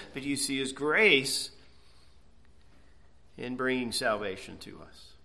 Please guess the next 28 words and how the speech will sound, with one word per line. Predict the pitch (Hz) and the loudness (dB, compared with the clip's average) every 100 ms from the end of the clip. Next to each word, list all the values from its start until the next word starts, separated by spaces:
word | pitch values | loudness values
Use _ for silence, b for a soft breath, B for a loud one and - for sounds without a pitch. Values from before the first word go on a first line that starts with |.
| - B B B B - | -20 B B B B 0
This | 143 - | 2 4
was | 147 | 2
seen, | - 143 143 147 143 | 4 6 6 2 -6
of | - | -10
course, | 135 135 147 | -6 -4 -2
especially | 139 - 147 135 - 87 85 - b b b b | -2 4 4 4 -4 -8 -10 -14 b b b b
in | 110 117 117 117 - b b b - - - | 2 2 2 -2 -10 b b b -20 -20 -12
the | 113 | -6
redemption | 120 117 110 - 110 95 101 - | 0 0 0 -2 -8 -10 -14 -18
from | - 104 | -14 -14
Egypt. | 98 104 82 - - - - - - - | -12 -14 -14 -16 -18 -20 -20 -20 -12 -10
This | 101 - | -8 -6
was | 123 | -4
seen | - 117 | -4 -2
especially | 117 - 160 - - 104 101 - B B B | -2 2 2 2 -2 -4 -4 -8 B B B
in | 123 | -6
the | 120 | -4
work | 107 110 | -4 -6
of | 117 | -8
Christ | - 127 98 98 - - - b b | -4 0 0 -2 -12 -14 -20 b b
on | - | -14
our | 107 - | -12 -12
behalf. | 92 - 82 76 - - - - - - - - - - - | -12 -12 -12 -12 -18 -20 -20 -20 -20 -20 -20 -20 -20 -16 -2
All | 123 156 | 4 6
of | 120 | 6
this | 123 - | 0 -4
is | 120 110 | -4 -4
undeserved. | 107 95 95 78 - - | -6 -6 -10 -12 -14 -20